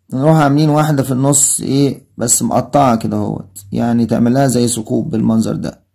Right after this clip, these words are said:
وبعدين هتيجي في النص، طبعًا انت كل رسمك بالرصاص، هتيجي في النص وتعمل اللي هي ايه؟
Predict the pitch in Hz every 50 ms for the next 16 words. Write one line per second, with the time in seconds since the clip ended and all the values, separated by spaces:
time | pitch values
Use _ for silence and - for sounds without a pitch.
0 | _ _ _ _ _ _ _ _ _ _ _ _ _ _ _ _ _ _ _ _
1 | _ _ - - 143 156 175 175 175 165 190 185 156 127 120 - 143 139 139 214
2 | 247 254 185 214 202 185 175 196 226 240 - - 226 240 233 226 214 202 180 185
3 | 226 226 214 208 208 208 - 214 202 175 156 156 143 139 135 - - 117 113 110
4 | - - - 135 123 - 208 220 247 196 208 196 175 170 185 240 - - - -
5 | 151 139 - 180 190 190 196 196 190 180 156 - - - 139 135 143 156 175 175
6 | 156 156 170 180 185 175 - - - -